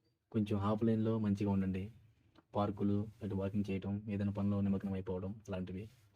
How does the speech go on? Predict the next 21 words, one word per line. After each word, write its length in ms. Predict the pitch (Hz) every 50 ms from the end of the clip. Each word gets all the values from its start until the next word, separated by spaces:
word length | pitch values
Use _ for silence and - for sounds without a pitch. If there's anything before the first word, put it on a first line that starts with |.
| _ - - - _ _ _ _ -
మంచి 200 | 107 110 107 -
కథ 160 | - 120 113
లేదా 320 | 117 110 107 104 101 104 104
వీడియో 320 | 104 104 107 104 107 110
చూడండి. 540 | 104 - 110 104 101 98 98 98 98 104 113 - _ _ _ _ - - - - - _ _ -
నవ్వించే 420 | 107 104 113 117 117 110 - 113 110
రీల్ 240 | 107 104 107 104 104 - -
చూడండి. 380 | 101 98 95 92 92 95 101 107 - _ _ _ _ _ - - _ - -
సంగీతం 400 | 110 120 117 120 120 120 117 113
వినండి. 460 | 107 104 101 101 98 101 101 117 110 - _ _ _ - - - - - - _ - _ _ _ _ _ _ -
రోజు 440 | - 110 113 120 123 123 113 104 98 - - _ _ _ - -
చేసిన 220 | 113 110 - 120
మంచి 240 | 113 104 107 107 104
పనులు 220 | - 117 110 107 104
గుర్తు 200 | 104 101 104 104
చేసుకోండి. 520 | 107 101 98 - - 92 92 92 98 101 - - _ _ _ _ _ _ _ _ _ _ - -
రోజు 220 | 107 110 117 113 123
ఒక 100 | 110 107
చిన్న 300 | 104 - 107 110 113 117 117 113 113 110 107 104 101
మంచి 280 | 98 98 101 101 101
పనైనా 260 | - 110 104 107 107